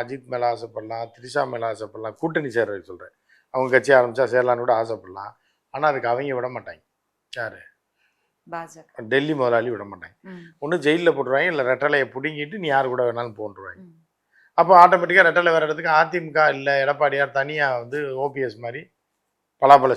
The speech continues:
Speaker 1: சின்னத்திலேயே மாம்பழ சின்னத்திலேயே போய் நிக்க வேண்டியதான்.
Speaker 2: ம்.
Speaker 1: So அப்படிதான் வருமே தவிர அவருக்கு ஆசை இல்லாம இல்ல.
Speaker 2: ம்.
Speaker 1: அவருக்கு தீவிர ஆசை இருக்கு விஜயோட மட்டும் சேர்ந்து. ஏன்னா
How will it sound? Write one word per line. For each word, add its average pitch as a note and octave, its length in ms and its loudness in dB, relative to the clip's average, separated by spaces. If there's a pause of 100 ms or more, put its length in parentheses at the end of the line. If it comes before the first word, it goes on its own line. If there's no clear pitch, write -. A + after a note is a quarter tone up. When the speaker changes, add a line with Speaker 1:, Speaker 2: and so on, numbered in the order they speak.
Speaker 1:
சின்னத்திலேயே A#2 360 -8
மாம்பழ B2 300 -2
சின்னத்திலேயே G#2 480 -12
போய் A#2 100 -16
நிக்க G2 180 -20
வேண்டியதான். F#2+ 420 -20
Speaker 2:
ம். F#3 240 -20 (220)
Speaker 1:
So - 180 -2
அப்படிதான் D#3+ 340 2
வருமே D3+ 340 0
தவிர C3 480 0
அவருக்கு C3 280 -2
ஆசை F#3 340 -2
இல்லாம C3 360 -4
இல்ல. F#2+ 240 -20
Speaker 2:
ம். F#3 300 -20
Speaker 1:
அவருக்கு C#3+ 400 -8
தீவிர F#3+ 540 0
ஆசை B2+ 280 0
இருக்கு G2+ 340 -18
விஜயோட C3 520 -6
மட்டும் A#2+ 340 -10
சேர்ந்து. C#3 540 -8 (1500)
ஏன்னா F3 280 -2